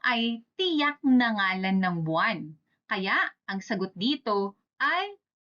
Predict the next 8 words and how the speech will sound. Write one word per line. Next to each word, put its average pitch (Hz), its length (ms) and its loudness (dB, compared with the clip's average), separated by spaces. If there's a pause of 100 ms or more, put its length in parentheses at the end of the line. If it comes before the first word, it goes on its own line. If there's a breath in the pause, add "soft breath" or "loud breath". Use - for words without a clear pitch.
(140)
P 202 240 -6
T. 214 320 0 (960)
Ikalimang 349 560 0
bilang, 196 560 0
ang 214 320 -2
pangalan 185 880 -2
ay 254 160 0
Mindanao. 165 800 0